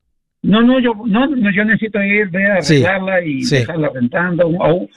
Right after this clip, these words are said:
Speaker 1: o
Speaker 2: ¿A
Speaker 1: contrato un corredor y,
Speaker 2: Sí.
Speaker 1: y algo así, o
Speaker 2: ¿A,
Speaker 1: vender, algo
Speaker 2: a
Speaker 1: así.
Speaker 2: qué te dedicas, Juan?
Speaker 1: Ah, yo, yo me dedico a la construcción, Andrés.
Speaker 2: Qué bien, qué bien. Este, y ya, y ya se te juntó un dinerito, ¿cuánto tienes ahorrado?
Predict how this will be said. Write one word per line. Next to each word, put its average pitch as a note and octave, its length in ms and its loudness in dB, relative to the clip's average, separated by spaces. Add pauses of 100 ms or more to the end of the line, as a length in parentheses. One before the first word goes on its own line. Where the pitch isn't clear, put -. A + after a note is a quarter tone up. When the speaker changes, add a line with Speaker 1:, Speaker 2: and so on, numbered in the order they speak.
(100)
Speaker 1:
o D#3+ 80 -2
Speaker 2:
¿A D3+ 60 0
Speaker 1:
contrato D#3+ 340 -2
un E3+ 80 0
corredor D#3+ 560 0
y, C#3+ 120 -2
Speaker 2:
Sí. C#3 340 0 (100)
Speaker 1:
y B2+ 240 2
algo C#3+ 200 -2
así, E3 240 -8
o D#3 100 0
Speaker 2:
¿A, D#3 60 2
Speaker 1:
vender, C#3+ 240 0 (160)
algo - 180 -12
Speaker 2:
a D#3+ 40 0
Speaker 1:
así. B2+ 100 -2
Speaker 2:
qué D#3+ 100 0
te E3+ 100 -2
dedicas, E3+ 760 2
Juan? B2 260 -4 (1300)
Speaker 1:
Ah, G3 120 4
yo, G#3 140 -4
yo C4 140 0
me - 100 -6
dedico C4+ 160 -4
a A#3 40 0
la A3 80 -4
construcción, F#3 580 -2
Andrés. F3 340 0 (640)
Speaker 2:
Qué B2 180 2
bien, G#2+ 300 0 (800)
qué B2+ 180 0
bien. G#2+ 260 0 (500)
Este, A2 760 -2
y C#3 100 4
ya, D3 120 4
y D3 60 -2
ya C#3+ 100 2
se D3 80 0
te D#3+ 100 -2
juntó C#3+ 260 0
un D#3+ 40 2
dinerito, D#3+ 380 2
¿cuánto D#3+ 180 0
tienes D#3 180 0
ahorrado? C3+ 440 0